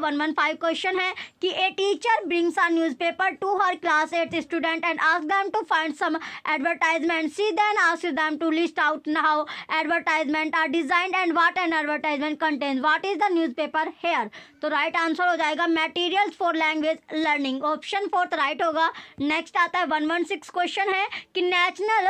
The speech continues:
नेशनल करिकुलम फ्रेमवर्क दो हज़ार पाँच assigned supplementary and complementary rules to English language, this means that, तो राइट आंसर हो जाएगा English language teaching should support learning of other language and subject, ऑप्शन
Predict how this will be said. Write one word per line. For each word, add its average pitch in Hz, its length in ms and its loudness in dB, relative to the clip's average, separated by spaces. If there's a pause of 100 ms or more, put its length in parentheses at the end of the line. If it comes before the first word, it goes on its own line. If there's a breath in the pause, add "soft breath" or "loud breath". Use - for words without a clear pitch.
(220)
नेशनल 349 540 0
करिकुलम 370 680 0
फ्रेमवर्क 339 460 2
दो 311 160 0
हज़ार 330 400 2
पाँच 370 240 2
assigned 330 440 0
supplementary 359 680 -2 (100)
and 311 200 -2
complementary 330 680 -2
rules 311 300 -2
to 349 100 -4
English 349 360 0 (300 loud breath)
language, 311 600 0
this 359 300 -2
means 320 240 -2 (180)
that, 247 300 -2
तो 320 60 -4
राइट 311 280 0
आंसर 349 300 2
हो 359 60 4
जाएगा 330 300 0 (100)
English 403 420 -2
language 311 460 0
teaching 311 380 -2 (220 loud breath)
should 392 220 -2 (120)
support 330 420 0
learning 311 420 0
of 311 160 2 (160)
other 294 260 0
language 311 540 0
and 311 200 -6
subject, 269 580 -4
ऑप्शन 320 440 -2